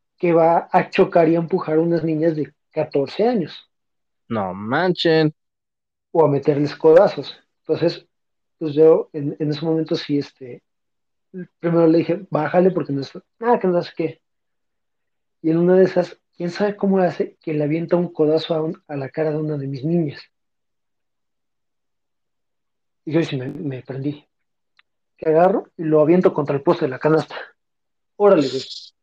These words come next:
Speaker 1: Y, y nos cuadramos los dos. Y se me puso bien, "Ah, que te voy a ma-, te voy a partir la cara". "Pues órale, vente. Pero a mis niñas no las vuelves a tocar". Ya se metieron los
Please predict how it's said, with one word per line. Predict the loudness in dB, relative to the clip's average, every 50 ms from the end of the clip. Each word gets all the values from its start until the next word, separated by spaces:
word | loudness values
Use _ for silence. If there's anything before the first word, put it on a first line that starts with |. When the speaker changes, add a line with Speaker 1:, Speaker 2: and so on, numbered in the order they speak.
| _ _
Speaker 1:
Y, | -8 -6 -4 -4 -2 0 0
y | 0
nos | 0 0
cuadramos | 0 4 4 6 6 6 6 6 4
los | 2 2
dos. | 2 0 -2 -4 -10 _ _ _ _ _ _ _ _ _ _ _ -6
Y | -6 -4
se | -2 0
me | -2 0
puso | 2 4 4 6 6
bien, | 6 4 4 2 2 -2 -4 -2
"Ah, | 0 0 0 0
que | -2 -4 -6
te | -6 -6 -2
voy | 0 0
a | 0 0
ma-, | 0 -2 -4 -6 -10
te | _ 0
voy | 4 4 4
a | 4
partir | 2 0 0 2 2
la | 2 2
cara". | 0 -2 -6 -6 _ _
"Pues | -8 -6 2 4
órale, | 6 6 8 6 6 6
vente. | 6 6 6 4 2 0 0 -4 _ _ _ _ _ _ _ _ _ _ _ _ _ _ _ _ _ _ _
Pero | 2 2 2
a | 4
mis | 4 4
niñas | 6 6 6 4 4
no | 4 2
las | 4 4
vuelves | 4 4 4 2 0
a | -2
tocar". | -4 -6 -6 -6 -6 -6 -10 _ _ _ _ _ _ _ _ _ _ _ _ _ _ _ _ _ _ _ _ _ _ _ _ _ _ _ _ _ _ _ _ _ _ _ _ _ _ _ _ _ _
Ya | 2 4 4 6 4 2 -2
se | -4 -2 0
metieron | 0 2 2 2 2 2 2 2
los | 2 2 2 0 0 -4 -6 -10 -14